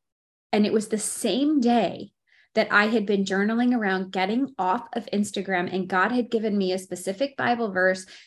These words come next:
that led me to believe that I was absolutely not meant to be on Instagram. That was not the platform for me to use to grow my business.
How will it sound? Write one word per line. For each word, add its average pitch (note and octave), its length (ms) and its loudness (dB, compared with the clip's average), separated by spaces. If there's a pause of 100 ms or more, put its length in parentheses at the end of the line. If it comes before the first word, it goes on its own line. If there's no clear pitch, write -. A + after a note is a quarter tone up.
(140)
that - 180 2
led G#3 280 2
me A#3+ 160 4
to B3+ 120 -8
believe G#3+ 380 0
that F#3 100 2
I E3 120 2
was F#3 200 -4
absolutely A3 480 -4
not G#3 240 0
meant B3+ 220 -2
to - 80 -12
be A#3 140 2
on A3 100 -2
Instagram. G#3+ 480 -2
That F#3+ 160 -2
was G#3 180 0
not A3+ 360 2
the C#4 100 2
platform C#4 720 -2
for A#3+ 140 0
me G3+ 460 4
to - 120 -8
use G3+ 440 0
to A#3+ 100 -6
grow F#3 240 0
my F#3+ 160 0
business. C4 680 -4